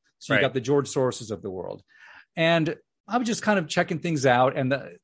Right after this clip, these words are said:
Speaker 1: there's, it was all lowlifes. These are the most corrupt creeps to
Speaker 2: Oh, yeah.
Speaker 1: ever walk the planet.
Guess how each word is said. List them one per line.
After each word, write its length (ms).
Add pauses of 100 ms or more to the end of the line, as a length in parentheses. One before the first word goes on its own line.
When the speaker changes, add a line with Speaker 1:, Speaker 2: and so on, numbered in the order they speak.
Speaker 1:
there's, 220
it 160
was 140
all 200
lowlifes. 540
These 180
are 160
the 120
most 260
corrupt 420
creeps 680
to 100
Speaker 2:
Oh, 20
yeah. 180
Speaker 1:
ever 200
walk 200
the 60
planet. 580